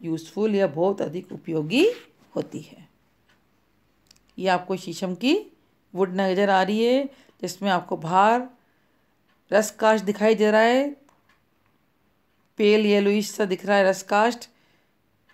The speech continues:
सेफवुड दिखाई दे रहा है, अंदर आपको इसके हार्टवुड अंत्यकाष्ठ नज़र आ रहा है, जो डार्क ब्राउनिश, सुनहरा भूरा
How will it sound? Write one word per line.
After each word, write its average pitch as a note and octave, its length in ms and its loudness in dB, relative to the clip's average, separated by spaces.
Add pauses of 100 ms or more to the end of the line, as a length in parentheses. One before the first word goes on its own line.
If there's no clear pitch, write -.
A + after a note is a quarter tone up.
(220)
सेफवुड F#3 500 -2
दिखाई G3+ 300 0
दे G3 140 -2
रहा G3+ 120 0
है, G#3 340 0
अंदर A#3 340 4
आपको G#3+ 340 2
इसके F#3 280 -6
हार्टवुड F#3+ 580 0
अंत्यकाष्ठ F3 720 -4
नज़र F3 260 -2
आ F3 80 2
रहा F3+ 140 0
है, G3 120 2
जो G3 140 -2
डार्क E3+ 300 0
ब्राउनिश, E3 380 -4 (840)
सुनहरा G3+ 440 2
भूरा F#3+ 380 2